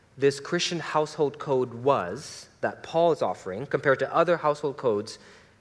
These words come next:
in Paul's day at the time, okay? And one blaring difference that the original readers would have immediately seen here is the fact that Paul addressed the children directly.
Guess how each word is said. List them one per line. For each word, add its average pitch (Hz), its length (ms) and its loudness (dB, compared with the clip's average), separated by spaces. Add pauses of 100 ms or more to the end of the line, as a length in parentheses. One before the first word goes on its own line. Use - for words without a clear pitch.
(220)
in 147 120 4
Paul's 139 300 2
day 131 120 6
at 120 80 0
the 117 60 -4
time, 87 360 -8 (140)
okay? 123 300 -2 (200)
And 139 220 0
one 185 240 4
blaring 214 420 6
difference 117 480 0
that 135 240 4
the 139 140 -2
original 160 360 2
readers 135 400 2
would 131 140 0
have 127 100 -2
immediately 180 640 0
seen 190 300 2
here 113 420 -4 (840)
is 156 180 2
the 143 100 2
fact 131 640 0 (540)
that 147 200 2
Paul 135 560 0
addressed 139 540 0
the 139 80 0
children 127 720 2 (380)
directly. 139 500 -2